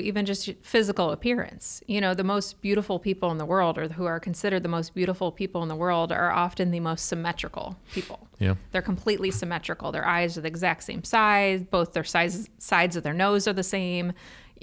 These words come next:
Speaker 1: They're very symmetrical. And there's, you know, if you look at their individual features of, you know, maybe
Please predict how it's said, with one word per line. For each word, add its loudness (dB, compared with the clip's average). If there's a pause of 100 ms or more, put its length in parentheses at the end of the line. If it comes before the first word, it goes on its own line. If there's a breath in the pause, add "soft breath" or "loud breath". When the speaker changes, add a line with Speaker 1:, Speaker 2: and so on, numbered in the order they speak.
(120)
Speaker 1:
They're 2
very 2
symmetrical. -2 (240 loud breath)
And 0 (240)
there's, 0
you 2
know, 2
if -4
you 2
look 2
at -2
their 0
individual 0
features 0
of, -4
you -2
know, -2
maybe -2